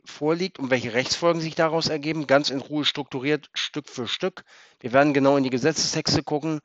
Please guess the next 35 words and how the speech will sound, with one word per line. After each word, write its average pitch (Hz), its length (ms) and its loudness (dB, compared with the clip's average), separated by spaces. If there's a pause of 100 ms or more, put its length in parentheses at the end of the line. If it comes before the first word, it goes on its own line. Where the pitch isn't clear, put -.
(380)
ähm, 127 480 0
eine 131 260 -4
Struktur 170 560 -2
uns 165 200 -2
erarbeiten 143 680 2 (280)
und 131 180 -2
dann 135 140 6
die 139 80 2
Lösung 135 400 2
des 117 160 -2
Sachverhalts. 120 760 -2 (600)
Wenn 123 160 -2
Sie 131 80 -4
daran 143 320 8
interessiert 143 540 0
sind, 185 280 -4
dann 135 120 0
sind 131 160 -2
Sie 135 80 -2
genau 127 260 2
hier 123 140 -4
richtig. 165 480 -2 (100)
Mein 135 380 2
Name 170 220 2
ist 147 140 2
Kai 143 140 2
Boman, 127 460 0 (240)
ich - 160 -14
bin 110 120 -8
Steuerberater, 135 840 0 (180)
Diplom-Finanzwirt, 117 1040 -6 (200)
Diplom-Handelslehrer 117 840 -4 (220)
und 160 160 -6
freue 123 300 0
mich, 120 260 -4